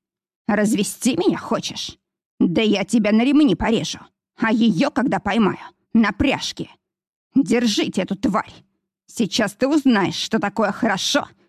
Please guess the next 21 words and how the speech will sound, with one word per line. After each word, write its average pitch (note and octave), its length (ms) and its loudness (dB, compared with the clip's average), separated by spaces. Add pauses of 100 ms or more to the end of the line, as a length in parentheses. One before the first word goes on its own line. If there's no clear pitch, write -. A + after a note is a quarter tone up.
и A3 100 2
что G#3 220 -2
такое G3 360 -2
плохо!" F#3 440 -2 (2000)
Данила G3+ 480 4
вошёл F#3+ 360 -2
в E3+ 40 -2
зал G3+ 220 0
незаметно F#3 600 2 (200)
и A#3+ 60 2
встал G3+ 300 -2
за G3 120 -2
портьеру, A#3 540 0 (280)
чтобы F#3+ 340 -2
его F3+ 220 2
не G3 120 4
сразу F#3+ 340 -4
заметили. G3 600 0 (600)
Он C#4+ 320 0
оценил G#3 420 2
ситуацию, G3+ 680 -4